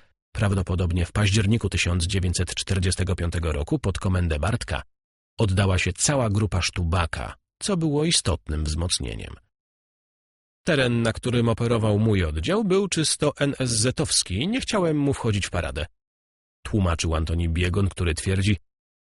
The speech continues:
że sam Bartek miał duży rozgłos wśród ludzi, ale nie był przez nich specjalnie lubiany. Porucznik Antoni Biegun, pseudonim Sztubak, był jednym z najbardziej znanych i doświadczonych partyzantów,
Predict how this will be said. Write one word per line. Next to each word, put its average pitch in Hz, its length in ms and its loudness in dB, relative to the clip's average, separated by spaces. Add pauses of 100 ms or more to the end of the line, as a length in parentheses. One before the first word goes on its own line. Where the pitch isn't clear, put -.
(120)
że 92 400 4
sam 107 300 2
Bartek 101 480 -2
miał 82 300 -2
duży 87 320 -2
rozgłos 90 540 -2
wśród - 340 -8
ludzi, 123 360 -4
ale 220 260 -2
nie 160 220 2
był 82 140 -4
przez 90 240 -4
nich 92 160 -2
specjalnie 78 440 -4
lubiany. 65 440 -10 (1120)
Porucznik 151 480 -2
Antoni 95 360 -2
Biegun, 76 420 -4
pseudonim 67 460 -6
Sztubak, 92 520 -4 (100)
był 110 180 4
jednym 107 340 4
z 101 40 2
najbardziej 107 440 2
znanych 98 520 0
i 82 120 -2
doświadczonych 87 640 -2
partyzantów, 92 680 -2